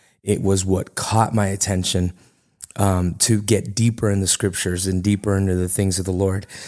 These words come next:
So when people come up to me and they ask me, "Hey, pastor, what's a good book to start?" The Lord had led me to tell these people that the book of John was the perfect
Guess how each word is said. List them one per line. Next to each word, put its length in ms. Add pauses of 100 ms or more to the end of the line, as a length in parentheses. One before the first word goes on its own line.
(120)
So 540 (400)
when 400
people 400
come 260
up 120
to 100
me 140
and 100
they 100
ask 320
me, 80
"Hey, 240
pastor, 400
what's 260
a 40
good 220
book 180
to 80
start?" 400 (960)
The 160
Lord 220
had 160
led 220
me 200
to 160
tell 260
these 200
people 440 (280)
that 140
the 60
book 260
of 120
John 540 (840)
was 380
the 100
perfect 720